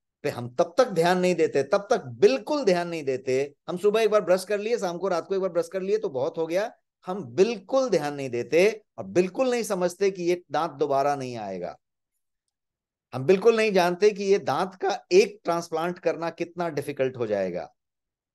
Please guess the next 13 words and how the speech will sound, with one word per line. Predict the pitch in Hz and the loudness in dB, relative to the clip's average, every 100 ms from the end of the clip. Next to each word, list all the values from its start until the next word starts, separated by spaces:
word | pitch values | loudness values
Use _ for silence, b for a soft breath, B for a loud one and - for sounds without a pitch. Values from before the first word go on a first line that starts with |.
| _ _ | _ _
तो | 110 | -4
वो | 117 143 | 0 2
वाली | 135 135 | 2 0
चीज | 123 131 | -4 -4
है। | 127 170 - - | 0 -2 -2 -8
और | 165 | -4
टूथ | - 262 | -2 -2
डिके | 190 147 170 254 | 0 0 0 2
हो | 269 202 | 4 6
जाएगा | 170 151 143 | 4 4 2
पूरा | 135 127 123 160 226 | -2 -2 -2 -2 -4
एजिंग | 127 120 127 | -6 -4 -8
से, | 123 139 - | -2 -2 -2